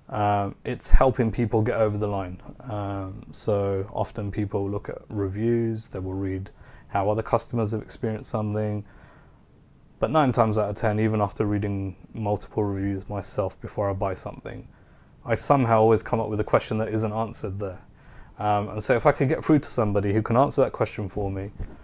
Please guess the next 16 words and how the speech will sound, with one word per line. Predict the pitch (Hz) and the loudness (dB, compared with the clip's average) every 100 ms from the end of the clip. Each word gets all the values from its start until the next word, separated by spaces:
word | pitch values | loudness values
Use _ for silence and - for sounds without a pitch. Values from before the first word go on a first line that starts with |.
| - - - | -16 -12 -2
um, | 104 104 101 101 98 95 98 - - | 2 4 6 4 0 -4 -8 -12 -8
and | 110 107 101 101 - - - | -2 0 0 -4 -8 -12 -6
just | 143 | -4
help | - 156 - | 2 2 2
me | 135 | 0
make | 127 117 | 0 -2
my | 113 | -2
mind | 110 107 101 | -2 -2 -2
up | 101 | -4
a | - | -4
little | 104 104 | -6 -6
bit, | 101 98 - - | -6 -8 -12 -8
I, | 110 101 | -8 -6
I | - 107 | -4 -6
think, | - 127 113 104 - - - - - - - - | -2 0 0 -2 -8 -16 -20 -20 -20 -20 -20 -8
um, | 110 104 101 98 98 95 - | 0 2 4 2 -2 -6 -12